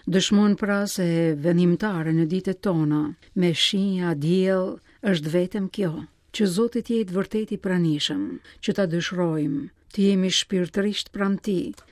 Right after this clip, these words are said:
të besojmë thellësisht në Të, e duke besuar, edhe ta dua me të vërtet. Kjo dashuri ta mbush për plot zemrën. Ky besim të bëntecësh i sigurt e i qetë, mi ujërat,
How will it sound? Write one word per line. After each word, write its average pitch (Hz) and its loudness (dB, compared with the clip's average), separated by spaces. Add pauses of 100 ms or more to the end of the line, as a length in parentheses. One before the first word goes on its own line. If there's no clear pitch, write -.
të 165 -4
besojmë 190 2
thellësisht 190 -2
në 247 2
Të, 190 0 (320)
e 190 2
duke 180 0
besuar, 165 0 (320)
edhe 202 0
ta 180 -2
dua 170 0
me 165 0
të 151 -6
vërtet. - -4 (160)
Kjo 175 -4
dashuri 175 0
ta 185 0
mbush 175 0
për 170 -2
plot 190 -4
zemrën. 156 -2 (300)
Ky 226 8
besim 208 2
të 208 0
bëntecësh 214 0
i 196 -2
sigurt 156 -2
e 175 2
i - -2
qetë, 175 -2 (320)
mi 214 6
ujërat, 180 0